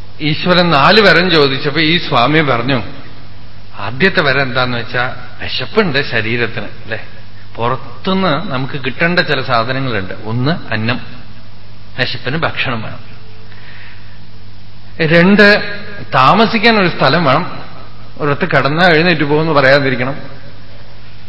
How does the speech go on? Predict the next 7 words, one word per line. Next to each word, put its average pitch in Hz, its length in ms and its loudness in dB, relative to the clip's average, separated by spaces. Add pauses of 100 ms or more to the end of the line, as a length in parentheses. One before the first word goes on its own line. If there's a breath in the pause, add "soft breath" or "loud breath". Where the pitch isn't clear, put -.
(240)
ശരി, 147 240 -2
എവിടെയെങ്കിലും 135 440 0
ഒരിടത്ത് 113 260 0
കിടന്നാ 120 340 2
ആ 131 400 -2
കിടക്കാനൊരു 131 440 2
സ്ഥലം. 107 340 -4